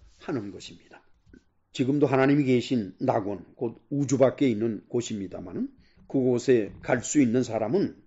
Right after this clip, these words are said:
이 땅에서 살아있는 동안에 하나님의 택함을 받은 사람들만 그곳에 갈 수 있는 것이지요. 또 그곳에 간 사람들만 훗날 우리 주님이 세우시는 새하늘과 새 땅에 백성으로 가서 주님을 모시고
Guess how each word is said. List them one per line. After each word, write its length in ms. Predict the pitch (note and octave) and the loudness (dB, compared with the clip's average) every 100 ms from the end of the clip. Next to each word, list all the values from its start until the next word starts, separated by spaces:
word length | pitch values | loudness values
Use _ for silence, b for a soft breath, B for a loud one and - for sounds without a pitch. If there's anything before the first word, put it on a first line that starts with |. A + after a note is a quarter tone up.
| _ | _
이 220 | D3+ E3+ F3 | -2 -2 2
땅에서 440 | C3 A2+ G#2 B2+ | 2 2 -4 -10
살아있는 500 | - C3+ A#2+ A2+ G#2 | -10 -4 -2 -2 -4
동안에 300 | F#2 G2 C3+ | -8 -8 -8
하나님의 540 | E3+ G#2+ G#2 A2 D3+ - | -8 -8 -6 -6 -8 -8
택함을 680 | - - - F3+ G3 A3 - b - | -10 -10 -10 -2 0 0 -4 b -10
받은 380 | A#2+ A#2 C3 | -6 -4 -4
사람들만 1000 | E3+ - A#2 A2 G#2+ G2 G2 G2 D#3+ G#3 | -6 -10 -8 -6 -8 -8 -8 -2 -2 -2
그곳에 360 | - B2 F#2+ F#2 | -4 -4 -4 -10
갈 200 | - F#2 | -14 -14
수 140 | - | -10
있는 200 | A2 F2+ - | -10 -10 -12
것이지요. 540 | - G#2 G2+ G#2+ - - b b b b b | -12 -14 -12 -12 -12 -16 b b b b b
또 140 | F3 E3+ | 2 2
그곳에 440 | C#3 C#3+ C#3 E3 | -2 -2 0 -4
간 260 | C3 B2+ C3+ | -4 -4 -4
사람들만 960 | - B2+ C3+ B2+ A#2 A2 G#2 C#3+ A3 - - | -6 -6 -4 -6 -4 -6 -2 -2 -2 -6 -12
훗날 500 | A3+ A3+ G2 A2 C4+ _ - | -4 -2 -2 -6 -10 _ -8
우리 200 | C#3 C3+ | -4 -4
주님이 540 | A#2 A#2 A#2+ A#2 C3 E3 | -2 -2 0 0 -2 -4
세우시는 640 | - A#2+ A2+ A#2 A2 F#2+ - - | -4 -4 -2 0 -2 -4 -16 -16
새하늘과 520 | - D3 A#2+ G#2+ G#2 | -4 -2 -2 -4 -6
새 260 | - F#3+ | -2 -2
땅에 500 | - G2 F#2+ C#3 B3 B B - | -2 -6 -2 -2 -2 B B -6
백성으로 760 | C3 - C3+ A#2 A2 D3 - | -6 -2 0 2 0 -2 -6
가서 540 | - G2+ D#3+ C#3 - _ | -16 -10 -6 -6 -8 _
주님을 480 | - C3+ A2 A2 F2+ - _ | -2 0 2 -2 -4 -10 _
모시고 680 | A#2+ A#2+ A#2 D3+ F#2 G#2 | 0 0 0 -4 -4 -8